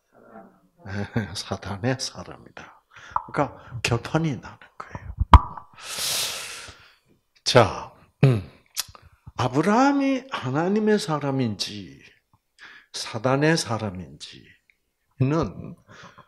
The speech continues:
어떻게 나타날까요? 결국 그것은 이렇게 나타납니다.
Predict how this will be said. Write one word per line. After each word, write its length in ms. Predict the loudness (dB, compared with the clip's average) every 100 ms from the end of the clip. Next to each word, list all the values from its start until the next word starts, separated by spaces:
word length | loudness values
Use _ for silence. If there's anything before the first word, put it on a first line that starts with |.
| -20 -20 _
어떻게 1000 | -6 -6 0 0 0 -6 -4 -2 -2 -2 -4
나타날까요? 840 | -4 -4 -4 -8 -10 -14 -14 -14 -18 _ _ _ _ _ _ _ _ _ _ _ _ _ _ _ _ _ _ _ _ _ _ _ _ _ _ _ _ _ _ _ _ _ _ _
결국 480 | -6 -6 -6 -12 _ _ _ _ -20 -20 _ _ _ _
그것은 600 | -18 -8 -6 -4 -6 -4
이렇게 520 | -6 -6 -6 -4 -4
나타납니다. 560 | -6 -12 -12 -12 -16 -20